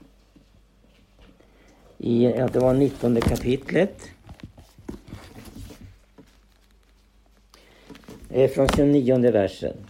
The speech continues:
"Och då han nalkades Belfage och Betania vid ett berg som kallas Oljeberget, sände han åstad två av lärjungarna." Det är stort när,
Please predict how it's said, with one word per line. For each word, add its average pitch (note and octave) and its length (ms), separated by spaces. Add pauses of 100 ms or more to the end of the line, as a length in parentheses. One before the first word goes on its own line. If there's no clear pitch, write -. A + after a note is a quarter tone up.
(180)
"Och G#2+ 160
då C3+ 100
han D3 180
nalkades D3 580
Belfage C3 680 (840)
och F#2+ 200
Betania A2+ 480
vid A2+ 220
ett - 120
berg B2+ 280
som A2 380 (340)
kallas G#2 320
Oljeberget, G#2 540 (560)
sände D3+ 540
han A#2+ 360
åstad A#2+ 540 (160)
två B2 720 (1200)
av G2 260
lärjungarna." G#2+ 640 (2500)
Det A2+ 140
är B2+ 40
stort - 580
när, A2 300